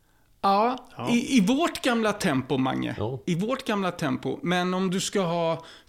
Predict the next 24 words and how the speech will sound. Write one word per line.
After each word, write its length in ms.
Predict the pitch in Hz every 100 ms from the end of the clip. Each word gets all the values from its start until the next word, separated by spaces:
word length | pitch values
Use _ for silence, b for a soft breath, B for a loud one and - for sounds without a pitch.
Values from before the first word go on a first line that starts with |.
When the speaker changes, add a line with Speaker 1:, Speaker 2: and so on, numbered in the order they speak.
| -
Speaker 1:
tolv 460 | 208 208 202 180
klipp 560 | 175 - 247 - - - -
på 260 | - 170 160
tre 400 | 160 185 180 175
och 60 | 165
en 100 | 165
halv, 380 | 165 156 156 147
fyra 440 | - 175 151 147
sekunder 760 | - 165 - 269 254 135 104 - -
Speaker 3:
Ja. 200 | 92 104 - _ _ _ _
Speaker 1:
och, 320 | 175 170 156
och 80 | 170
bygga 400 | 147 185 147 165
den 300 | 160 240 202
grejen, 440 | 127 117 104 110 101
Speaker 3:
Ja, 80 |
ja. 140 | 113 107
Ja, 60 | - -
Speaker 1:
då 340 | 143 196 190
Speaker 3:
det 60 | 139
Speaker 1:
är 40 |
Speaker 3:
var 60 | 127
Speaker 1:
han 260 | 123 131
ju 300 | 135 135 135